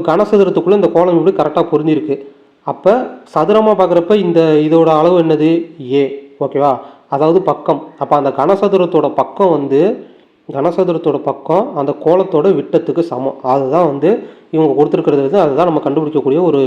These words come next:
முக்கியமான ஒரு வேல்யூ. அப்போ ஏ, கனசதுரத்தோட பக்கம் ஏ is equal to கோலத்தோட டி, விட்டத்துக்கு சமம்.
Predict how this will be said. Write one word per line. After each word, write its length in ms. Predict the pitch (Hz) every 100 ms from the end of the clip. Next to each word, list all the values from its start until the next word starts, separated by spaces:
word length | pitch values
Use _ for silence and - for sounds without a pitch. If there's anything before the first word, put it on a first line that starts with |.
| 127
முக்கியமான 400 | 131 151 139 160 139
ஒரு 120 | 127 127
வேல்யூ. 240 | 131 131 139 - - _ -
அப்போ 120 | 147 151 135 170
ஏ, 40 | 180 175 151
கனசதுரத்தோட 520 | 165 175 180 170 165 131
பக்கம் 200 | 160 175 147 160
ஏ 80 | 190
is 40 | 175
equal 220 | 165 139 156
to 80 | 196 262 - - _ -
கோலத்தோட 460 | 175 190 190 151 190 156
டி, 100 | 156 160 -
விட்டத்துக்கு 480 | 151 - - 165 165
சமம். 260 | 135 131